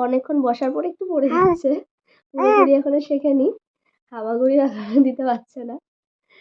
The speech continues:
হ্যাঁ, আস্তে আস্তে দেবে, অত তাড়া নেই। একটু হাই করে দাও, হাই করে দাও মামা,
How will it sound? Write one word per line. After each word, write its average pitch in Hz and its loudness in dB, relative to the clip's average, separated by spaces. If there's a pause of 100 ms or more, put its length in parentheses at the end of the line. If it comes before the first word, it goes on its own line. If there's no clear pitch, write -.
(200)
হ্যাঁ, 415 -14
আস্তে - -20
আস্তে 220 -20
দেবে, 254 -2 (440)
অত 262 -20 (120)
তাড়া 240 -8
নেই। 247 -4 (800)
একটু 381 -6
হাই 339 4
করে 359 4
দাও, 381 4
হাই 370 6
করে 359 2
দাও 370 6
মামা, 359 8